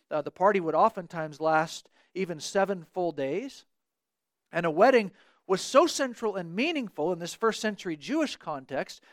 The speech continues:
that actually the, the religious leaders of the day would relax religious and ceremonial requirements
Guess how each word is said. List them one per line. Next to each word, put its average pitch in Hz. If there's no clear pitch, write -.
that 180
actually 240
the, 175
the 180
religious 185
leaders 233
of 175
the 170
day 185
would 170
relax 185
religious 185
and 170
ceremonial 202
requirements 185